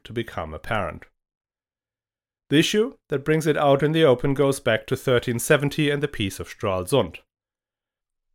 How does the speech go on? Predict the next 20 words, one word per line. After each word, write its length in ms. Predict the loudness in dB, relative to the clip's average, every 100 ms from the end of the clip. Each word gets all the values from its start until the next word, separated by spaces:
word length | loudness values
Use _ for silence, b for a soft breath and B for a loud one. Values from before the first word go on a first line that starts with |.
| _ _ _
The 80 | 0
victorious 500 | 0 2 2 4 2
Hansards 640 | 0 0 0 0 0 -2
were 180 | 0 0
given 380 | 2 0 4 6
not 220 | 6 4
just 300 | 2 0 -2
the 80 | -6
fortresses 640 | 2 2 2 0 0 0
on 160 | 0 0
the 100 | 0
Öresund 560 | 4 4 4 0 -2
for 160 | -2 -4
a 60 | -2
period 300 | 0 0 0
of 100 | -2
fifteen 360 | -6 -4 0
years, 280 | 2 2 0
but 200 | 0 0
also 420 | 2 0 2 0